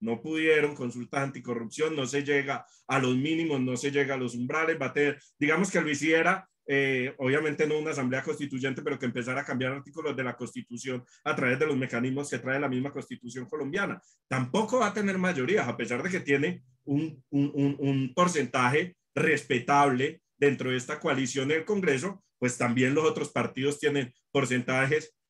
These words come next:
eh, eh, aceptables dentro de esas, y ahí ju-, ya se miraría cómo juegan todas esas coaliciones. Entonces creo que le sería muy difícil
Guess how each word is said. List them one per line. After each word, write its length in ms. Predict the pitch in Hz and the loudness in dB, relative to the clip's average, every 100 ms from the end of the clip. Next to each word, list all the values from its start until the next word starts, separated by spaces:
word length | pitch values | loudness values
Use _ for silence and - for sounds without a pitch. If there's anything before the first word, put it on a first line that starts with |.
| - | -2
eh, 360 | 135 131 123 123 | 2 4 2 6
eh, 480 | 143 135 127 117 123 _ _ _ - | 6 6 4 -2 -8 _ _ _ 0
aceptables 960 | 147 139 147 - 185 160 135 175 - _ _ | 2 2 0 2 4 4 2 -2 -4 _ _
dentro 480 | 131 143 131 131 127 | 4 4 4 0 0
de 160 | 127 | 2
esas, 300 | 127 170 175 147 | 2 0 -2 2
y 100 | 143 | 4
ahí 180 | 135 | 4
ju-, 240 | 131 160 - _ | 0 -6 -10 _
ya 240 | 139 151 | -4 -2
se 100 | 147 | 0
miraría 560 | 151 139 127 127 135 139 _ - | -2 0 0 0 -2 -4 _ 2
cómo 300 | 170 156 147 | 4 6 4
juegan 340 | 143 139 143 | 4 2 0
todas 200 | 143 135 | 0 2
esas 260 | 127 135 - | 0 -4 -8
coaliciones. 640 | - 110 110 101 120 98 - _ - | -4 -2 -2 -2 -4 -4 -10 _ 2
Entonces 220 | 180 175 | 2 4
creo 280 | 208 202 196 | 4 4 2
que 120 | 151 | 2
le 120 | 143 | 2
sería 440 | 139 135 139 160 - | 0 -2 0 -2 -4
muy 440 | 131 151 165 160 - | -8 -6 -6 -8 -8
difícil 680 | 131 127 143 143 127 139 | -6 -4 0 0 0 -8